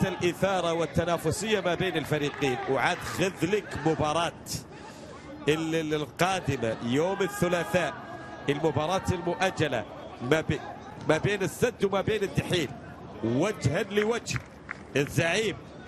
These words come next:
للانتصار واقتناص الصدارة، الدحيل للانتصار وتوسعة الفارق أو التعادل وبقاء الأمور على ما هي عليه،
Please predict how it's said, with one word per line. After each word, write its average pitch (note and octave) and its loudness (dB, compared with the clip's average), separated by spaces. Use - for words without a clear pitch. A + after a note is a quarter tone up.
للانتصار G3+ 2
واقتناص G3 0
الصدارة، F3+ 0
الدحيل E3+ 2
للانتصار F#3+ 0
وتوسعة F#3+ 2
الفارق F3+ 2
أو A#3 4
التعادل G3+ 2
وبقاء F3 2
الأمور F#3 0
على F#3 2
ما F3+ 4
هي G3 2
عليه، F3+ 2